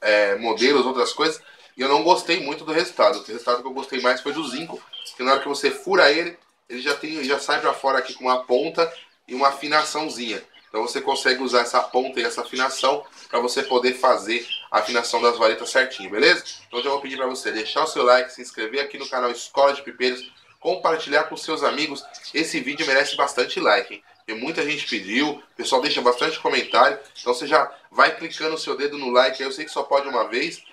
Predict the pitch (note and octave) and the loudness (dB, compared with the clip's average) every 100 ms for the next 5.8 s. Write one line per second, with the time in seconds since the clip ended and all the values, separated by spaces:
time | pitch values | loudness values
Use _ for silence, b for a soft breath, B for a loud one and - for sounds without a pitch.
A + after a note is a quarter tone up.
0 | - A#2 - D#3 D#3 D3 - D#3+ D#3+ D#3 | -10 -8 -6 -4 2 2 2 -6 -6 -6
1 | C#3 B2 C3 D3 B2 C3 C#3+ C#3 C3 A#2 | 0 0 0 -6 -6 -6 -6 -4 -6 -6
2 | A2+ A2+ F#2+ - C#3+ B2 - C3 B2+ B2 | -4 -4 -4 -6 -4 -2 0 4 4 2
3 | A#2+ A2 A2 A#2+ D3+ b b b _ - | 0 -12 -8 -6 -6 b b b _ -8
4 | A2+ C#3+ C#3+ C#3+ B2+ C3+ B2+ C3 C#3 C3+ | -8 -8 -8 -4 -2 -2 0 0 0 -2
5 | A#2+ B2 D3 C#3 C3 - - | 2 2 2 -2 0 2 2